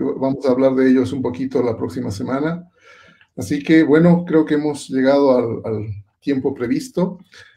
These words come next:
Así que antes de darle la palabra a, a Soraya para que invite a la, para la próxima reunión y dé las palabras de despedida,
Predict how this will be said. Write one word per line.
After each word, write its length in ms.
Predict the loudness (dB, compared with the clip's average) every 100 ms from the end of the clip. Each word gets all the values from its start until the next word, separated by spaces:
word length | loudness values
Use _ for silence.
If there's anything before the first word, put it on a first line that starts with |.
| _
Así 300 | -12 -8 -4
que 120 | 0
antes 280 | 0 0 0
de 80 | 4
darle 240 | 4 6
la 140 | 4 2
palabra 540 | 2 4 4 4 2
a, 540 | 0 -2 -2 -2 -4 -6
a 80 | -8
Soraya 540 | -2 2 4 4 2
para 320 | 0 -2 -4
que 340 | -6 -6 -4 -4
invite 720 | -6 -4 -4 0 2 2 0
a 120 | -4
la, 140 | -4
para 160 | -4 -4
la 120 | -6
próxima 580 | -8 -8 -2 -2 0 -2
reunión 600 | -4 -4 -4 0 2 2
y 100 | 0
dé 140 | 0
las 220 | -2 -2 -4
palabras 520 | -4 0 2 0 -2
de 220 | -6 -6
despedida, 640 | -6 -6 0 2 2 0